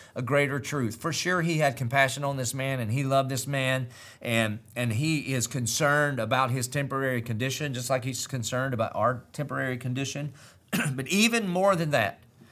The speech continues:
he is saying, "The reason that I'm gonna heal his legs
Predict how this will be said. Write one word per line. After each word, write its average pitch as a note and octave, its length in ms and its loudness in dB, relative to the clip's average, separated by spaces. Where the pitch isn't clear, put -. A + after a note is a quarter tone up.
he G#3 200 4
is G3+ 160 4
saying, C3 480 4
"The A2+ 80 -2
reason F#3 540 0
that D3+ 100 6
I'm D#3 160 2
gonna C#3+ 160 -2
heal D#3 240 2
his C#3+ 200 -2
legs D3+ 560 2